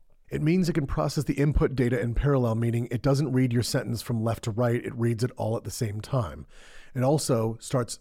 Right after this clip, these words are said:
spitting the output out such that it can understand exactly what you put in context and then spit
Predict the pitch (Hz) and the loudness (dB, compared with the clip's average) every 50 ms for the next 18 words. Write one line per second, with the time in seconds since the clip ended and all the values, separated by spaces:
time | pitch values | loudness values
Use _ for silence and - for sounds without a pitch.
0 | - - - - - - 147 127 123 123 120 120 131 - 147 196 190 - - 127 | -14 -10 -8 -8 -4 -2 0 0 2 2 0 -2 0 0 0 0 0 0 -2 -2
1 | 127 101 98 95 101 104 - - - - _ - - - - - - 143 139 - | 0 0 -2 -4 -4 -6 -8 -10 -16 -20 _ -20 -20 -18 -12 -4 -2 -2 -2 0
2 | - 147 143 139 - - 131 120 117 120 117 - - _ - - 143 156 185 185 | 0 2 2 2 2 0 0 0 0 -2 -4 -6 -12 _ -8 -2 0 2 2 4
3 | 175 165 - - - 147 135 131 127 127 127 127 - - 120 110 107 113 127 123 | 2 2 0 0 0 2 2 4 2 2 0 0 -2 -6 -8 -6 -2 0 0 0
4 | 127 - 139 123 117 107 98 123 143 - - 139 139 135 - - - 135 120 - | 0 0 0 0 0 0 0 0 -2 0 0 0 0 0 0 2 2 2 2 0
5 | - - 120 117 120 117 - - 123 123 120 - - 113 95 92 95 - - - | -2 -6 -4 -4 -4 -4 -2 0 0 0 0 -2 -4 -4 -6 -6 -10 -14 -16 -16
6 | - - - - _ _ _ _ _ _ - 135 127 123 120 113 - - - - | -18 -20 -20 -20 _ _ _ _ _ _ -2 0 0 0 0 -2 -6 -10 -10 -2
7 | - 190 139 110 - | 0 0 0 0 -2